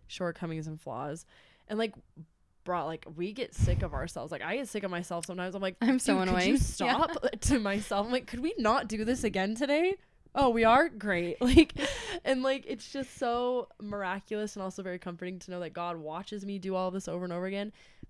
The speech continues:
Speaker 1: And like you said, he lives to hear me come back to him every time. He lives to have me come back to him, no matter how many dumb things I do or say or whatever it is.
Speaker 2: Yeah.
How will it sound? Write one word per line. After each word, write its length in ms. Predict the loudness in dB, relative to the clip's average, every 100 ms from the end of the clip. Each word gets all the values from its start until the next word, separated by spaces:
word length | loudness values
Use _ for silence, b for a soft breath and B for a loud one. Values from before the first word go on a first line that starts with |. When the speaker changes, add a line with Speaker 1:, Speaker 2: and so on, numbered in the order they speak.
| -20 _ -4
Speaker 1:
And 140 | 0
like 180 | 0 -2
you 60 |
said, 180 | -2 -4
he 280 | -4 -6 -4
lives 720 | -2 2 6 6 4 -2 -12 -18 _ _ -6
to 160 | -4
hear 300 | -4 -4 -4
me 320 | -4 -6 -8 -10 _ _ _ _ _ _
come 200 | -6 -2
back 240 | -2 -4 -8
to 100 | -10
him 160 | -8
every 220 | -6 -6 -6
time. 220 | -8 -10
He 220 | -10 -8
lives 440 | -6 -4 -4 -6 -8
to 100 | -8
have 180 | -6 -8
me 80 |
come 160 | -10 -10
back 220 | -10 -12
to 80 | -10
him, 200 | -12 -12 -18 b b -6
no 60 |
matter 200 | -2 -2
how 360 | -4 -2 -2 0
many 220 | -2 -6 -8 -2
dumb 300 | -2 0 -4
things 380 | -8 -8 -6 -6
I 80 | -4
do 240 | -6 -6
or 120 | -8
say 340 | -8 -6 -6 -4
or 160 | -6
whatever 300 | -4 -6 -6
it 80 | -8
is. 240 | -10 -12 -6
Speaker 2:
Yeah. 300 | -2 -2